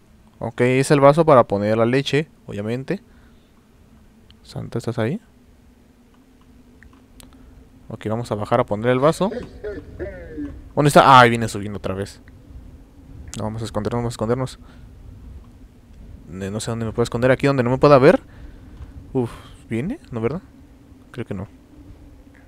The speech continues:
No sé si desaparezca o simplemente esté caminando por la casa.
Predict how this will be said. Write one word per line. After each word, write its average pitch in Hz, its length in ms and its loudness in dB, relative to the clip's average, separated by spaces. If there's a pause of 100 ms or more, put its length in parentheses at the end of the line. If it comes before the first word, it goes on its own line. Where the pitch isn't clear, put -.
(960)
No 123 100 0
sé 156 120 -2
si 156 320 4
desaparezca 113 720 -2
o 135 180 2
simplemente 139 460 -6
esté - 160 0
caminando 123 400 -2
por - 140 -2
la 101 120 4
casa. 110 340 -2